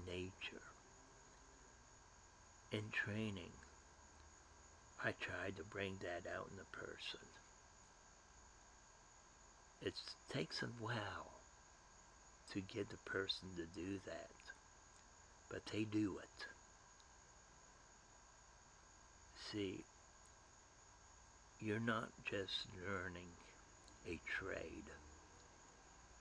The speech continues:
You're not just learning how to hand, serve and pleasure. You're learning about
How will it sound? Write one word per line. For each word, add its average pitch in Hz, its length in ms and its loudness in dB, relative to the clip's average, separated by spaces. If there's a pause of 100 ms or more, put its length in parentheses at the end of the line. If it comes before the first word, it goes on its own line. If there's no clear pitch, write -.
(200)
You're 113 160 6
not 104 300 6 (140)
just - 400 2 (140)
learning 85 420 2 (1700)
how 98 60 4 (100)
to 90 200 4 (280)
hand, 98 240 2 (880)
serve 98 400 10 (180)
and 92 100 2 (540)
pleasure. 90 520 4 (800)
You're 104 200 10
learning 92 420 6
about 90 320 -2